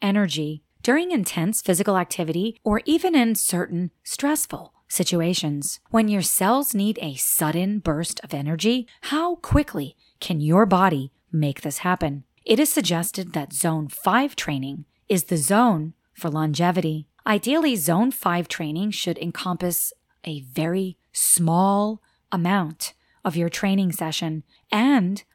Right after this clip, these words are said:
preferably at the end of the session rather than at the beginning or the middle, due to the buildup of lactic acid. You only need seconds of this type of training, maybe up to a minute.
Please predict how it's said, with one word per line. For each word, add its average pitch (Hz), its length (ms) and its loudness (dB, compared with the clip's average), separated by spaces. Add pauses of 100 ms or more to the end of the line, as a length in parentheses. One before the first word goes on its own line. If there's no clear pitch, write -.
preferably 180 840 0 (360)
at 160 100 -8
the 196 180 -4
end 214 380 4
of 156 120 -8
the 160 80 -6
session 165 540 -4 (240)
rather 196 440 2
than 196 160 0
at 165 100 -8
the 156 60 -12
beginning 180 480 0
or 170 100 -2
the 151 100 -2
middle, 160 520 4 (320)
due 220 360 -2 (160)
to - 120 -6
the 254 100 2
buildup 196 600 0 (260)
of 185 160 -6
lactic 156 560 -8
acid. 180 480 -4 (220)
You 214 180 4
only 320 240 4
need 214 340 2 (120)
seconds - 800 -2 (100)
of 165 160 -2
this 165 160 -2
type 170 220 -2
of 170 120 -4
training, 165 560 -4
maybe 208 360 2
up 202 140 -4
to - 160 -6
a 143 60 -4
minute. 202 420 2